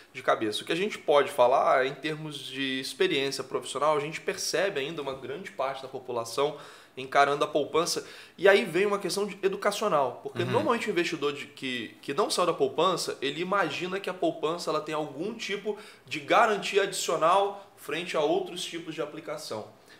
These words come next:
Speaker 1: Quando, na verdade, isso não acontece.
Speaker 2: É que se vendeu essa imagem lá atrás, né?
Speaker 1: É, e, e a poupança, assim, assim como outros instrumentos, né, ela tem uma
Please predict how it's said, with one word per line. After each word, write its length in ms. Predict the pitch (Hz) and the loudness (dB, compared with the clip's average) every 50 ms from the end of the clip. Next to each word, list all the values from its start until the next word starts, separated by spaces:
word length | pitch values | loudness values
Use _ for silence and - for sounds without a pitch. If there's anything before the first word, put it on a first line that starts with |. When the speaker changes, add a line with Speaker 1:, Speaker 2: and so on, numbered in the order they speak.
| - | -20
Speaker 1:
Quando, 200 | _ - 147 143 | _ -4 -2 0
na 80 | 147 156 | 0 2
verdade, 340 | 151 165 151 160 170 180 - | 2 6 6 6 6 6 2
isso 80 | - | 0
não 120 | 208 208 214 | 0 0 0
acontece. 580 | 214 220 233 233 233 185 147 117 107 - - | 0 -2 -4 0 2 2 2 2 0 -2 -4
Speaker 2:
É 40 | - | -2
que 80 | - - | -2 -2
se 120 | - 240 | -2 0
vendeu 500 | 208 226 214 202 156 139 160 160 143 123 | 2 2 2 2 4 4 4 6 6 6
essa 240 | 123 123 123 - 113 | 6 6 6 4 0
imagem 420 | 107 98 98 92 87 80 76 82 | 2 2 2 2 2 0 -2 -2
lá 100 | 85 80 | -2 -2
atrás, 280 | 78 - 73 67 - - | -2 -4 -6 -10 -10 -8
né? 180 | 80 95 202 208 | -8 0 6 8
Speaker 1:
É, 300 | 208 185 143 110 - - - - - - | 8 8 6 2 -2 -8 -12 -18 -12 -8
e, 260 | 175 190 196 - - | -6 -6 -6 -4 2
e 60 | 202 | 2
a 40 | 247 | 2
poupança, 560 | 247 - 311 226 180 - 220 220 214 - - 165 147 135 123 110 | 4 4 2 2 6 4 4 6 6 4 4 4 4 6 4 2
assim, 180 | 127 127 - 123 | 0 -2 -4 -6
assim 180 | 123 - 175 | -6 -6 -6
como 200 | 165 196 208 202 | -2 -2 0 2
outros 400 | 170 160 180 208 - - 151 143 | 6 8 8 6 6 4 -6 -6
instrumentos, 720 | 147 151 143 - - 127 120 117 131 160 175 165 160 - | -6 -6 -6 -4 -6 -6 -2 -2 0 0 0 -2 -4 -8
né, 300 | - 127 131 147 139 - - | -4 0 0 0 0 -2 -4
ela 640 | 110 120 123 135 143 143 147 143 135 131 135 - - | 0 2 4 4 4 6 6 6 4 2 0 -4 0
tem 220 | 151 156 185 196 | 0 2 2 2
uma 280 | 185 175 160 156 147 | 0 2 2 2 2